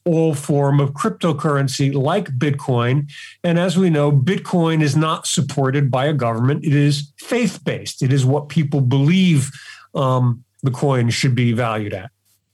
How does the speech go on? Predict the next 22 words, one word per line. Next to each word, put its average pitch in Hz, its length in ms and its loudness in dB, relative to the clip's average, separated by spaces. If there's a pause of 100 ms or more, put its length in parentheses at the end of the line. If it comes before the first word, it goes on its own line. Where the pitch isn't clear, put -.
(1120)
So - 200 0
one 190 260 2
more 208 280 4
thing 208 340 0
to - 120 -8
talk 190 260 -2
about 190 260 -2
real 175 320 2
quickly, 190 440 0
and 147 100 0
I, 139 100 0
this 160 240 0
is 170 60 -2
gonna 160 160 0 (140)
answer, 165 440 -2
um, 139 340 0 (420)
uh, 143 80 -2
one 156 220 2
of 143 120 0
your 143 160 0
earlier 151 340 0
questions. 151 720 -4